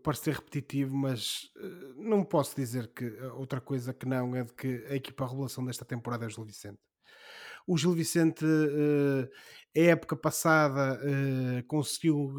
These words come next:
eh, garantir a manutenção, ficou mais ou menos a meio da tabe-, da tabela, ehm, eh, mas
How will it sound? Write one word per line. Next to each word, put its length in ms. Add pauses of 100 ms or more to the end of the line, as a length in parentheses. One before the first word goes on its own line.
eh, 100
garantir 300
a 60
manutenção, 640
ficou 240
mais 220
ou 60
menos 200
a 40
meio 180
da 80
tabe-, 440
da 140
tabela, 500 (560)
ehm, 640 (540)
eh, 280 (160)
mas 460